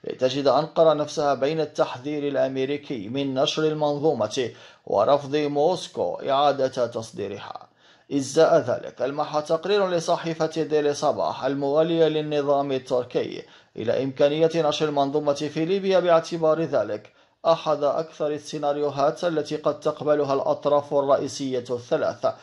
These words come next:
على حد زعم التقرير. وقال المسماري في مداخلة على قناة العربية إن تركيا لا تستطيع نقل هذه الصواريخ إلى ليبيا، باعتبارها مرتبطة بروسيا من الناحية الفنية،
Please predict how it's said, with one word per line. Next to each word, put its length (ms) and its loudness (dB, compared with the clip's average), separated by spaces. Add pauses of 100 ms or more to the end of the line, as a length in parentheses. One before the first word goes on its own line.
(300)
على 320 4
حد 540 -6 (360)
زعم 460 0
التقرير. 540 -12 (540)
وقال 300 2
المسماري 580 2
في 120 -2
مداخلة 480 4
على 220 6
قناة 420 -2
العربية 640 0
إن 360 -2
تركيا 500 0
لا 200 4
تستطيع 680 0
نقل 260 0
هذه 280 4
الصواريخ 580 0
إلى 220 0
ليبيا، 360 -4
باعتبارها 680 2
مرتبطة 680 0
بروسيا 680 -2
من 160 -6
الناحية 460 -2
الفنية، 640 -4